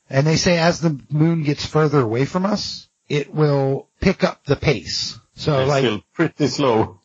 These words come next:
Speaker 1: yeah, it's
Speaker 2: at leaving
Speaker 1: still
Speaker 2: us.
Speaker 1: pretty slow at leaving us, but because it gets pushed a little bit further away from us each year, it goes ahead and does that. And the reason it can't be, uh,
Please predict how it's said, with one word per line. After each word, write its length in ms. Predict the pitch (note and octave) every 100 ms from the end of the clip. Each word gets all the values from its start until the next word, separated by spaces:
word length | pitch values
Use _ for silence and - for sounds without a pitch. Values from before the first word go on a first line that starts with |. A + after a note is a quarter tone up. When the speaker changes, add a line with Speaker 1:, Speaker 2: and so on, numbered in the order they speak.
| -
Speaker 1:
yeah, 200 | F3+ -
it's 200 | G3 -
Speaker 2:
at 60 | G#3+
leaving 140 | B3+
Speaker 1:
still 80 | A#3
Speaker 2:
us. 40 | G3
Speaker 1:
pretty 220 | A3 E3+
slow 380 | - F3+ F3 D3+
at 60 |
leaving 380 | D#3 E3+ C3+ B2
us, 140 | A#2 -
but 280 | C#3 C#3
because 400 | B2+ D3 D#3+ D3+
it 120 | D3+ -
gets 160 | D3+
pushed 300 | - D#3+ -
a 40 | D#3
little 180 | D3+
bit 140 | C#3+ -
further 340 | D3 C#3+ C3+
away 220 | C3 D#3+
from 180 | - C3
us 140 | B2 A#2+
each 180 | A2+ A#2
year, 260 | A2+ C3+ - -
it 240 | C3 - _ _ -
goes 240 | A#2 B2
ahead 180 | C#3 C#3+
and 80 | D3+
does 240 | F#3 E3
that. 220 | B2 G2
And 340 | B2 B2+ A#2+ A2 _
the 80 | C3+
reason 300 | G#3+ G3 G#3
it 100 | -
can't 380 | G2 F#3+ G3+ C#3
be, 480 | D#3+ D#3 D3+ C#3+ _ -
uh, 420 | C3+ B2 A2